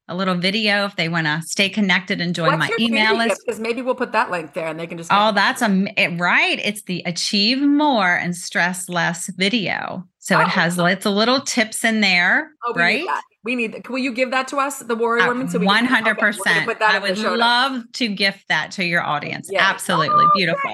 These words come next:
Speaker 2: great. Okay.
Speaker 1: Yes.
Speaker 2: Well, I want it for me, so there we go.
Speaker 1: Okay.
Speaker 2: Um, okay, it's ta-, on to the speed round. Here we go, party time. Uh, you just fill in the blank.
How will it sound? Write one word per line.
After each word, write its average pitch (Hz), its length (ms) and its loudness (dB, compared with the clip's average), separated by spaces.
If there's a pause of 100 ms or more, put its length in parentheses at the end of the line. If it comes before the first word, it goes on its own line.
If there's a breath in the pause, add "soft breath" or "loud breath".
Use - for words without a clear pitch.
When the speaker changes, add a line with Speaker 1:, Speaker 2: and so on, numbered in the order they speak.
(100)
Speaker 2:
great. - 140 0
Okay. - 100 -2
Speaker 1:
Yes. - 140 -10
Speaker 2:
Well, 180 140 -2
I 220 100 4
want 233 180 0
it 196 80 -8
for 214 80 -2
me, 180 200 -8
so 151 220 -8
there 170 180 -4
we 175 80 -4
go. 160 140 -6 (480 loud breath)
Speaker 1:
Okay. 254 540 4
Speaker 2:
Um, 262 160 -8 (180)
okay, 269 260 2
it's 233 220 -2
ta-, - 220 2
on 226 160 4
to 320 60 -6
the 262 100 -8
speed 370 240 0
round. 196 240 -2 (320)
Here 285 180 2
we 320 100 -4
go, 311 200 4
party 381 260 2
time. 220 320 -6 (800 loud breath)
Uh, 208 40 -4
you 220 120 -4
just 247 220 -6
fill 226 160 -2
in 240 60 -2
the 302 80 2
blank. 226 440 2